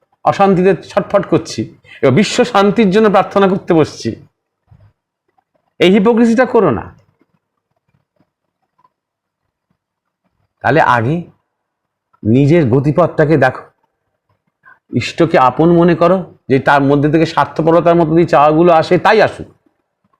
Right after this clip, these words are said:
বলো তাকে, "দেখো, স্বার্থপরের মতন তোমার কাছে এইটা চাইছি, অমুককে একটু সুস্থ করে দাও", তাই বলো। কিন্তু এই যে সরলতা,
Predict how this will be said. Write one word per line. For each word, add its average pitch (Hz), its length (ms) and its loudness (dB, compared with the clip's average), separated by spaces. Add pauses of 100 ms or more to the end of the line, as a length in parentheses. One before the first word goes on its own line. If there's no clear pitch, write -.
(760)
বলো 254 200 2
তাকে, 101 280 -2
"দেখো, 175 180 0
স্বার্থপরের 190 540 0
মতন 208 240 2
তোমার 165 160 2
কাছে 151 200 2
এইটা 131 180 0
চাইছি, 101 560 -6 (600)
অমুককে 170 340 0
একটু 160 160 -2
সুস্থ - 300 -4
করে 110 220 0
দাও", 92 260 -8 (800)
তাই 240 200 2
বলো। 90 280 -2
কিন্তু 180 400 -2 (180)
এই 165 120 2
যে 190 100 0
সরলতা, 147 840 -2